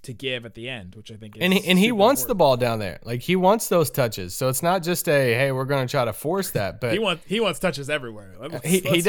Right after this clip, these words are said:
Speaker 1: honest.
Speaker 2: He
Speaker 1: Let,
Speaker 2: does.
Speaker 1: he wants touches at the three-point line, in the post, in the mid-range, free throw line.
Speaker 2: But he has to get better at pinning his opponents, though.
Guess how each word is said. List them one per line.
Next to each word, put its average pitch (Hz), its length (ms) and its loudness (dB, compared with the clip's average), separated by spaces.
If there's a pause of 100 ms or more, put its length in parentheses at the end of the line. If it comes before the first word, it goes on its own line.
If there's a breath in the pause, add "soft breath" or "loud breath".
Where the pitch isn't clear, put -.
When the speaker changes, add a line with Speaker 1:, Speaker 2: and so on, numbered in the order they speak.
(120)
Speaker 1:
honest. 104 160 -2
Speaker 2:
He 151 100 2
Speaker 1:
Let, 151 140 4
Speaker 2:
does. - 140 2
Speaker 1:
he 180 260 0
wants 160 220 0
touches 156 280 -6
at 127 140 -10
the 110 80 -14
three-point 208 420 0
line, 175 380 -2 (160 soft breath)
in 143 140 -6
the 135 60 -12
post, 196 640 0 (180)
in 135 40 -14
the 131 80 -10
mid-range, 180 800 -4 (260)
free 247 160 -8
throw 196 180 -10
line. 156 460 -8 (200)
Speaker 2:
But 185 160 2
he 240 160 4
has 208 280 6
to 277 100 -8
get 214 220 0
better 185 280 4
at 151 280 -2
pinning 170 420 0
his 143 220 -2
opponents, 135 440 0
though. 78 180 -12